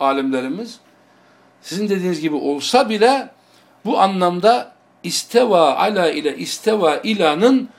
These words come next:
aynı anlamda kullanılmış olması söz konusu ki bu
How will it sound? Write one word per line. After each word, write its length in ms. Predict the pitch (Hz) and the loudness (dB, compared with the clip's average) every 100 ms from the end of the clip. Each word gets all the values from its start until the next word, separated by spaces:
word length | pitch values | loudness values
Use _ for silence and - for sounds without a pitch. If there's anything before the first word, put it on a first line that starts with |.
| _ - | _ 0
aynı 320 | 202 240 190 | 0 0 -4
anlamda 420 | 175 185 180 170 | -4 -4 -6 -6
kullanılmış 520 | - 165 175 185 - 170 | -8 -6 -6 -6 -8 -10
olması 300 | 165 156 - | -8 -10 -10
söz 320 | - 156 - | -10 -10 -8
konusu 320 | 175 165 175 | -10 -10 -10
ki 200 | 143 143 | -10 -2
bu 260 | 214 156 | 0 -2